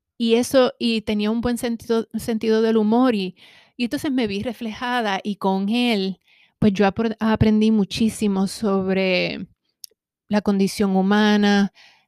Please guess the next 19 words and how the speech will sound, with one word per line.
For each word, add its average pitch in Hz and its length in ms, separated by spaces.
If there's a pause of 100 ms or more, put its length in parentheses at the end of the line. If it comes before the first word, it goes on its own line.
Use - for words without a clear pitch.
la 202 160
condición 196 580
divina, 196 960 (260)
la 226 200
compasión 208 840
hacia 208 280
uno 202 180
mismo, 208 420
la 208 140
devoción 202 960 (300)
a 202 320
la 190 100
parte 196 340
sagrada 196 580
en 202 140
ti. 214 260 (180)
Fue 233 260
una 254 140
experiencia 247 760